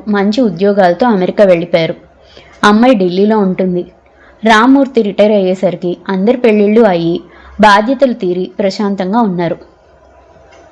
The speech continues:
ఇక జీవిత చరమాంకం ఒకరి సహచర్యంలో ఒకరు ఆనందంగా గడుపుతూ ఉండగా, ఒక పిడుగుపాటు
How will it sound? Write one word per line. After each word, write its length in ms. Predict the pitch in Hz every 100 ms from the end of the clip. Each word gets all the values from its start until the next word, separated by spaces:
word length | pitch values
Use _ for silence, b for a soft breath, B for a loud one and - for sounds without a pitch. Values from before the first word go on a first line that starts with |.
| _ - B B B B
ఇక 120 | 269 277
జీవిత 360 | 196 190 254 311
చరమాంకం 720 | 277 214 214 208 196 190 190 -
ఒకరి 260 | 190 233 226
సహచర్యంలో 760 | 185 175 190 247 240 240 247
ఒకరు 380 | 202 196 185 190 -
ఆనందంగా 560 | 180 185 220 233 240 240 190
గడుపుతూ 360 | 175 175 - 202
ఉండగా, 420 | 175 175 170 180 B B B B
ఒక 140 | 269 269
పిడుగుపాటు 840 | - 196 208 247 254 196 190 190